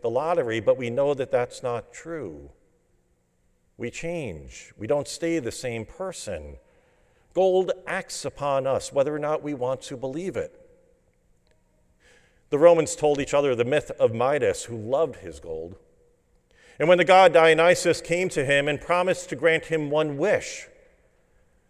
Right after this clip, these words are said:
Midas wished that whatever he could touch would turn to gold. And so he got exactly what he was wishing for. And what a great thing it was. Everything that he touched turned to gold, including his beautiful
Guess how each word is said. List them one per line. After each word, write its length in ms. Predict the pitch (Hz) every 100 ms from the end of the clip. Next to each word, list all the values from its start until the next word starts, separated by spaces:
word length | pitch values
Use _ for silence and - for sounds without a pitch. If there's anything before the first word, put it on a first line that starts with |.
| _ _
Midas 480 | 147 185 202 190 - - -
wished 360 | 147 165 -
that 120 | 170
whatever 340 | 151 170 196 208
he 140 | 190
could 180 | - 170
touch 480 | - - 202 143 -
would 200 | 139 151
turn 320 | - 170 165
to 120 | 165
gold. 600 | 151 151 185 165 127 85 76 - - _ _ _ _ _ _ _ _
And 80 | 113
so 100 | -
he 80 | 147
got 160 | 151 147
exactly 480 | 127 165 180 -
what 200 | 120 117
he 100 | -
was 320 | 127 131 123 135
wishing 400 | 175 - 113 101
for. 560 | - 175 151 80 64 - _ - _ _ _ _ _ _ _ _ _ _ _ _
And 80 | 101
what 120 | 123
a 40 |
great 280 | 110 143 147
thing 180 | - 135
it 160 | 127 117
was. 400 | 143 127 98 -
Everything 520 | 170 196 202 170 131 117
that 100 | 120
he 80 |
touched 420 | - - 170 - -
turned 280 | 160 156
to 100 | -
gold, 340 | 139 151 151 135
including 600 | 127 - 214 208 202 175
his 180 | 170 -
beautiful 840 | 151 165 165 170 160 156 139 -